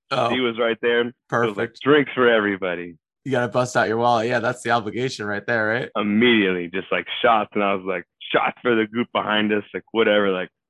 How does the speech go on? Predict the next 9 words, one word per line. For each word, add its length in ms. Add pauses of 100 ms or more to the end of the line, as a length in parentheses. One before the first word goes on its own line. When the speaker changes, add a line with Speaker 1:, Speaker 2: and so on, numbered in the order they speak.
Speaker 2:
party 440
mode. 360 (580)
It 80
was, 140
it 120
was, 140 (120)
it 60
was 200
dope. 240